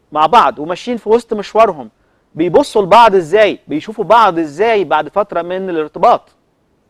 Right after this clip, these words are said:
إيه اللي بيكون موجود كل يوم بيشكل العلاقة اللي بينهم؟ إيه الثوابت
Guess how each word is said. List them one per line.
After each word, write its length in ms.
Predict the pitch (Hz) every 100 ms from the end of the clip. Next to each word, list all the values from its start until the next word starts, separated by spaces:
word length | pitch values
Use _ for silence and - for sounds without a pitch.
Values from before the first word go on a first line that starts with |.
| _ _ _ _ _ 165
إيه 140 | 226
اللي 120 | 233
بيكون 340 | 185 - 233 233
موجود 440 | 185 170 202 226
كل 260 | - 233 220
يوم 360 | 226 262 220 _ _ _ -
بيشكل 540 | 151 - 269 - 202
العلاقة 380 | 170 156 190 -
اللي 80 | 175
بينهم؟ 280 | 190 156 101 _ _ _ _ _ -
إيه 80 | 226
الثوابت 720 | - 226 247 294 190 -